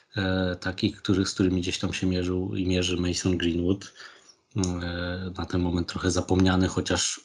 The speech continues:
odświeżany ostatnio, bo dość dużo się dzieje wokół, wokół niego. Mm, zobaczymy, jak to dalej będzie wyglądało. E, no i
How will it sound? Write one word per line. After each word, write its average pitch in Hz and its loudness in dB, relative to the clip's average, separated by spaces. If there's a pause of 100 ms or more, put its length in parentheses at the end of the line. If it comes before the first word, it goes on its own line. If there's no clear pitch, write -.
odświeżany 107 0
ostatnio, 92 -10
bo 87 -14
dość 87 -12
dużo 92 -6
się - -8
dzieje 87 -8
wokół, 90 -10
wokół 92 -6
niego. 90 -2 (680)
Mm, 87 -6
zobaczymy, 87 -4
jak 85 -8
to 95 -2
dalej 92 0
będzie 92 0
wyglądało. 92 0 (520)
E, 107 0 (880)
no 151 4
i 156 2